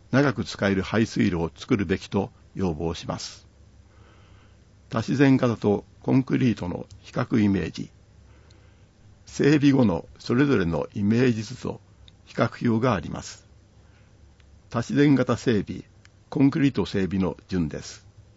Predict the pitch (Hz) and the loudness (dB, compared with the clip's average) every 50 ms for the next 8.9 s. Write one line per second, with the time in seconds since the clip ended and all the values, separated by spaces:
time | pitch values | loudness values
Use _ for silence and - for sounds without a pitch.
0 | - - - - - - - - - - - - 147 147 143 143 147 139 135 131 | -20 -20 -20 -20 -20 -20 -20 -20 -20 -14 -4 0 2 4 4 4 4 4 6 6
1 | 123 120 113 92 82 - - 85 85 80 - - - - - - - - - - | 4 4 2 0 -2 -6 -8 -8 -6 -8 -8 -12 -20 -20 -20 -20 -20 -20 -20 -20
2 | - - - - - - - - 120 120 - - 123 - - - - 90 98 113 | -20 -20 -20 -20 -20 -20 -8 -4 -2 -2 -2 -4 -6 -12 -12 -12 -6 0 2 2
3 | 104 90 85 82 80 - - - - - - - - - - - - - - - | 2 2 2 -2 -2 -4 -8 -16 -20 -20 -20 -20 -20 -20 -20 -20 -20 -20 -20 -20
4 | - _ - - - - - 117 127 135 - - 87 - - - - 92 95 92 | -20 _ -20 -20 -18 -8 -4 -2 -2 -2 -2 -4 -6 -6 -8 -12 -8 -4 -4 -2
5 | 85 95 107 95 85 78 78 - - - - - - - - - - - - - | 0 2 2 2 0 -2 -6 -10 -14 -18 -20 -20 -20 -20 -20 -20 -20 -20 -20 -20
6 | - - - - - - - - - - - 107 - - 143 147 143 139 139 - | -20 -20 -20 -20 -20 -20 -20 -20 -12 -8 -8 -6 0 2 4 6 6 6 4 4
7 | - 127 120 123 - 123 101 90 78 - - 69 - - - _ _ - - - | 2 2 2 2 2 0 0 0 -2 -4 -8 -10 -10 -12 -20 _ _ -20 -20 -20
8 | - _ _ _ _ _ _ - _ - 127 135 - - 92 76 - | -20 _ _ _ _ _ _ -12 _ -2 -2 -2 -2 -4 -6 -6 -8